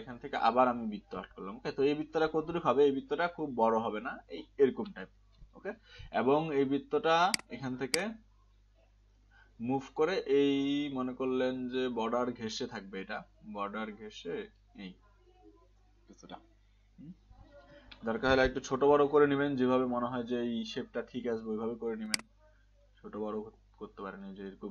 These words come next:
যদি মনে হয় যে এটা ঠিক আছে। ওকে, যদি মনে হয় আরো করতে চান আরো করেন, সমস্যা নেই, Stock off রাখবেন অবশ্যই। তো এটা থাকবে আপনার red, তো এটার আমরা স্টকটা অফ করে দিব এবং color দিব হচ্ছে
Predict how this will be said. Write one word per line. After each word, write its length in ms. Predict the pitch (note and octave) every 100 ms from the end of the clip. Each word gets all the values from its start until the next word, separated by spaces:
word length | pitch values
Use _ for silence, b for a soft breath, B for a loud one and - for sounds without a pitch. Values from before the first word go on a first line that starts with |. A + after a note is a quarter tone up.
| G2
যদি 140 | G2 G2
মনে 120 | G2 G2
হয় 140 | G2+
যে 60 | G2 F#2+
এটা 140 | F#2+ -
ঠিক 100 | F#2+ F#2+
আছে। 160 | - G#2+ _ _ _ _ _ _ G#2+
ওকে, 140 | D3 - _ _ b b b b -
যদি 120 | G#2+ G#2+
মনে 120 | A2
হয় 100 | G#2+ G#2
আরো 120 | A2 A2+
করতে 180 | - A2+
চান 120 | A2 G#2
আরো 100 | G#2+ G#2+
করেন, 180 | G#2+ G#2+ -
সমস্যা 260 | G2+ G#2 G2
নেই, 80 | F#2+ - - - - - - G#2+
Stock 220 | - B2 A#2
off 80 | A#2
রাখবেন 260 | A2 G#2+ G#2+ G2+
অবশ্যই। 320 | G2+ - G#2+ - - - - - - - - - - - - - - - - - - - - - - - - - - -
তো 40 | A#2+
এটা 100 | C3 D3+
থাকবে 160 | D#3+ D#3+
আপনার 180 | D3 A#2
red, 220 | B2 A2+ - - - b b b -
তো 60 | - A#2+
এটার 200 | C3 D3
আমরা 120 | D3+ D3 C#3
স্টকটা 280 | D#3+ - C#3+
অফ 60 | - -
করে 140 | D3+ D3
দিব 100 | D3 F#3 - - _ G#2+
এবং 140 | A#2 A#2 A2
color 260 | A#2+ C3 B2+
দিব 120 | C3+ C#3 C#3+
হচ্ছে 300 | - -